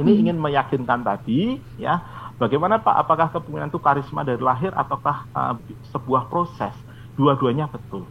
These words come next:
Speaker 2: Hmm.
Speaker 1: Ya, kalau kita memang ingin berproses, tapi dari lahir sudah punya karisma, maka proses itu menjadi maksimal. Mungkin saya yang tidak berkarisma, saya butuh sepuluh tahun untuk bisa memiliki leadership.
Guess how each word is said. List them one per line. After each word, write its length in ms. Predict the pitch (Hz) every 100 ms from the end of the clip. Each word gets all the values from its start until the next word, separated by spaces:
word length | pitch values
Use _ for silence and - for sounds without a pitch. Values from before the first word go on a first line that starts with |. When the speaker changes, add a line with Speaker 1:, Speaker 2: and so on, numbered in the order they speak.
| -
Speaker 2:
Hmm. 320 | 240 233 226
Speaker 1:
Ya, 160 | 131 - - -
kalau 320 | 151 240 285
kita 320 | - 220 185 165
memang 320 | 151 143 143
ingin 160 | 156 147
berproses, 640 | 135 117 180 226 - 131
tapi 240 | - 135 170
dari 240 | 143 127
lahir 320 | 135 147 208
sudah 320 | - 139 120 - _ _ -
punya 240 | 226 208
karisma, 640 | - 135 117 - - 160 - -
maka 240 | 156 165
proses 400 | 196 202 175 -
itu 160 | 170 202
menjadi 300 | 190 127 120
maksimal. 640 | 135 127 - 151 117 90 - - - - -
Mungkin 560 | - 196 208 269 254 254 -
saya 320 | 139 107 147
yang 160 | 175 147
tidak 240 | 143 127 127
berkarisma, 720 | 131 123 123 156 - 98 117 - -
saya 160 | 196
butuh 480 | 147 127 - 196 -
sepuluh 240 | 165 143 135
tahun 400 | 127 123 175 - - - - -
untuk 320 | - 131 156
bisa 540 | - 117 - 160 170 -
memiliki 480 | - 131 127 120 -
leadership. 640 | 147 127 - 117 - 104